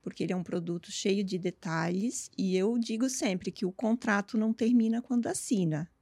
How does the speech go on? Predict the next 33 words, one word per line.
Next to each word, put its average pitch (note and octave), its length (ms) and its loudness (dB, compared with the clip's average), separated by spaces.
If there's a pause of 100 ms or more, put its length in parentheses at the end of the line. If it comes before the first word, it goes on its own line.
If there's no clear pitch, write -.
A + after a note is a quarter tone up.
né? F#3 140 0
Ele F3 180 -2
termina G#3+ 520 4
quando B3 420 2
a E4 60 2
gente C4 400 0
finaliza A3+ 580 4
a G#4 60 4
obra, - 320 4 (480)
né? F#3 100 -4
Então, F#3 320 -4
é G3 100 0
nesse G3+ 320 0
momento A3 440 0
que B3+ 80 -2
ele A3+ 100 0
finaliza. C4 680 -4 (480)
E F#3+ 100 2
aí F#3+ 160 4
a G3+ 60 4
gente A3 320 0
vai G#3+ 240 2
acompanhando A3 1040 0 (500)
até G#3 300 0
o G#3+ 60 2
final. A3 580 0 (100)
Então, A#3 540 2
você B3+ 240 0
precisa D4 340 -2
conhecer A#3+ 400 2
o A3 60 2
seu G#3 260 2
orçamento, F#3+ 840 -4